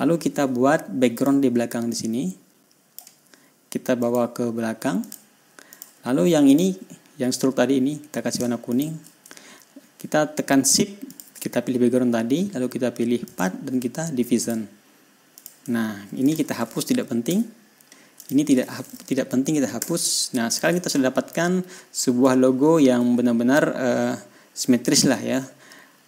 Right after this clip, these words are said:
Karena kita menggunakan lingkaran yang sempurna tadi. Sekarang tugas kita memberi gradien ya. Kita kasih gradien di sini,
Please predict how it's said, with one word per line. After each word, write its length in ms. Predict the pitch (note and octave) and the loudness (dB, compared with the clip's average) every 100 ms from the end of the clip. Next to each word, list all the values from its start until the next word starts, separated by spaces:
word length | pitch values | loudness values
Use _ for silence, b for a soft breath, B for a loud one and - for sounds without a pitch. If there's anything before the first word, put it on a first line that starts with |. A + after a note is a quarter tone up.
| - | -12
Karena 240 | - B2 C#3+ | -2 2 4
kita 160 | C#3+ | 4
menggunakan 640 | C#3+ C3 B2+ B2+ B2 D#3 D#3+ | 6 8 8 4 4 0 2
lingkaran 540 | C#3 B2+ A#2+ C3+ D3+ | 2 4 4 6 6
yang 160 | B2+ B2+ | 4 4
sempurna 420 | - A2+ A#2 A2+ | 0 -4 -4 -4
tadi. 300 | A#2 A2+ A2+ - - _ _ _ - - _ _ - - - | -4 -6 -6 -10 -20 _ _ _ -20 -20 _ _ -20 -18 -10
Sekarang 640 | - - A2+ C#3+ F3 F3+ F3 - | -8 -6 -2 0 2 0 0 -4
tugas 240 | - C3 - | 0 2 2
kita 320 | B2+ - E3 | 0 2 2
memberi 640 | D3 C#3 C3 B2 C3 D3+ | 6 6 8 6 4 2
gradien 480 | C3 B2 A2+ C3+ B2 A2 | 2 2 2 2 2 0
ya. 180 | C3 D3 - - | -4 -8 -18 -16
Kita 180 | C#3 | -14
kasih 240 | - B2+ A#2+ | -10 -8 -6
gradien 480 | A#2+ A#2 A2+ A#2 A2+ | -6 -6 -4 -4 -4
di 60 | |
sini, 300 | - A#2 C3+ | -2 -2 -2